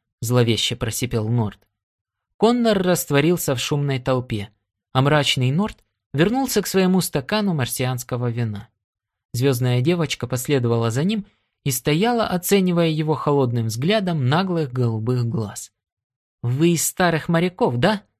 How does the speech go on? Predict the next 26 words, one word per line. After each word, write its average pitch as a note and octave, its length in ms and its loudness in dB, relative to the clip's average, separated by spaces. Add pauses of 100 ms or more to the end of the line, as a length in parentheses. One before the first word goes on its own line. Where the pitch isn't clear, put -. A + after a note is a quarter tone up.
(140)
спросила B2+ 600 0
она. A#2+ 280 -2 (520)
"Конечно, F3+ 540 2
я G#3 240 0
могу A3 300 2
вас F#3 220 2
отличить E3 540 0
за D3 140 2
милю". D3+ 400 0 (720)
"Слушай, C3+ 760 -4 (380)
ты C#3+ 100 0
не F3+ 160 4
получишь G#3 560 2
от F3+ 160 2
меня F#3 380 4
и - 20 4
глотка D#3+ 480 4
выпивки, C3 640 2 (220)
если C#3+ 300 2
ради D3 280 4
этого B2 380 4
цепляешься B2+ 640 2
ко C#3 120 -2
мне", B2+ 320 0 (200)
отрезал A#2+ 500 2
Норт. A#2 260 -2